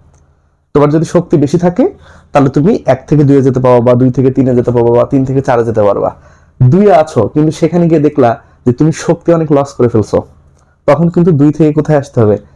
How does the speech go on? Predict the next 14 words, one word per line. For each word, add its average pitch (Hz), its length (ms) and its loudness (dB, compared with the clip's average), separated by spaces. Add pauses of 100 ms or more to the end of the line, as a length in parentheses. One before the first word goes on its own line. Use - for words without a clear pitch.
(340)
একে 127 220 0
আসতে - 240 -6
হবে, 107 160 0 (480)
অথবা 120 240 0 (120)
তিন 165 200 2
থেকে 156 220 0
কোথায় 143 220 -2
আসতে - 180 -12
হবে? 117 200 2
দুইয়ে 127 200 2
আসতে - 240 -16
হবে, 110 160 2 (380)
অথবা 131 200 0 (100)
চার 156 140 0